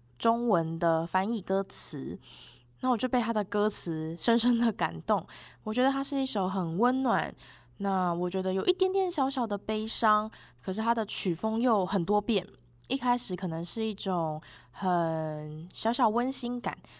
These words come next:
到中间就会有一点激动，在最后才又回到一开始的平静的感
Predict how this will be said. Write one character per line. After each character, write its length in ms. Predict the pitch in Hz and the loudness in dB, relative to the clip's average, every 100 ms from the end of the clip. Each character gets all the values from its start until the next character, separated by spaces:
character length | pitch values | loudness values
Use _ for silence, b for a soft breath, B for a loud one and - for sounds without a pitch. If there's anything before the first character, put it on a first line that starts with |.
| - | -6
到 120 | 226 | -4
中 180 | 214 214 | -4 -4
间 160 | 208 | -4
就 100 | 208 | -2
会 140 | 208 190 | -2 0
有 220 | 170 185 | 2 0
一 40 | |
点 600 | 180 175 165 156 151 147 | 0 -2 -2 -4 -8 -10
激 240 | - 226 240 | -6 -2 2
动， 200 | 247 226 B B B - | 2 2 B B B -6
在 280 | 208 180 165 | -2 0 0
最 200 | - 202 | 0 0
后 180 | 196 185 | 2 0
才 160 | 175 | -2
又 220 | 160 175 165 | -2 -2 -2
回 220 | - 151 | -6 -6
到 200 | 180 170 | -2 -2
一 60 | |
开 180 | 190 180 | -4 -6
始 220 | 175 - | -6 -8
的 100 | - - | -10 -10
平 240 | - 160 | -6 -4
静 180 | 170 185 | -4 -4
的 100 | 139 | -6
感 140 | - | -12